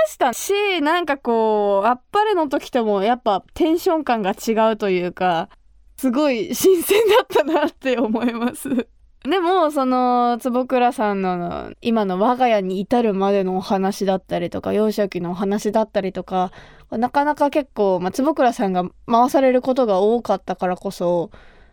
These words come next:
で、今回いろいろ坪倉さんのお話が聞けて、また新たな一面が知れたなっていうふうに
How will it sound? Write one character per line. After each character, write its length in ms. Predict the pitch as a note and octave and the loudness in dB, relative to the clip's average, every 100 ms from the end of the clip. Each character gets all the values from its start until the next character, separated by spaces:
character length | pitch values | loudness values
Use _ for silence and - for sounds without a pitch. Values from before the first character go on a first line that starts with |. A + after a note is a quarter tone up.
| - | -14
で、 80 | A#3+ | -6
今 200 | - B3 | -2 -2
回 340 | - F#3 E3 - | 0 -2 -2 0
い 100 | A3+ | 2
ろ 160 | D4+ | 4
い 60 | D#4+ | 4
ろ 160 | D4+ D4+ | 2 0
坪 220 | - B3+ | 0 0
倉 160 | B3 G#3 | 0 -2
さ 100 | G3+ | -4
ん 20 | |
の 80 | F3+ | -4
お 20 | |
話 260 | F#3+ G3 | -4 -2
が 60 | G3 | -4
聞 160 | - - | -4 -4
け 140 | G3+ | -2
て、 300 | G#3+ G3+ - - - - | 2 2 0 -10 -18 -8
ま 100 | - | 0
た 140 | C4 | 4
新 180 | C4 B3+ | 4 2
た 100 | G#3 | 0
な 100 | F3+ | -4
一 180 | F3 G3+ | -2 0
面 180 | F#3 F3+ | 0 0
が 120 | F#3 | -4
知 100 | G3+ | -2
れ 120 | G3 | 0
た 100 | G#3 | 2
な 200 | D4+ G4 | 2 0
っ 20 | |
て 160 | G4 G#3 | 0 0
い 160 | F#3 F#3+ | 2 0
う 20 | |
ふ 140 | F3+ | -4
う 60 | E3+ | -4
に 220 | D3 | -6